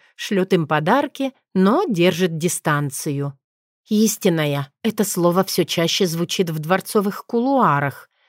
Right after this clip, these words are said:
Если раньше истинные считались персонажами сказок, чуть ли не наравне с феями, то теперь к ним относятся иначе.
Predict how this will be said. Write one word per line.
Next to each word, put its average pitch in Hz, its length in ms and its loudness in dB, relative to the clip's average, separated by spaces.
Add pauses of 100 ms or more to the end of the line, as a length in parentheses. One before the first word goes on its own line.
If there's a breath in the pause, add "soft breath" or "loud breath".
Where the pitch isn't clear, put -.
(280)
Если 156 340 -2
раньше 151 420 0
истинные 151 500 -2
считались 175 520 -2
персонажами 180 640 0
сказок, 190 580 -4 (320 soft breath)
чуть - 300 -2
ли 214 120 4
не 214 140 4
наравне 247 460 4
с - 80 -6
феями, 143 640 -2 (340)
то 185 100 0
теперь 180 340 -2
к - 120 -8
ним 247 160 4
относятся 190 640 -2
иначе. 160 540 -2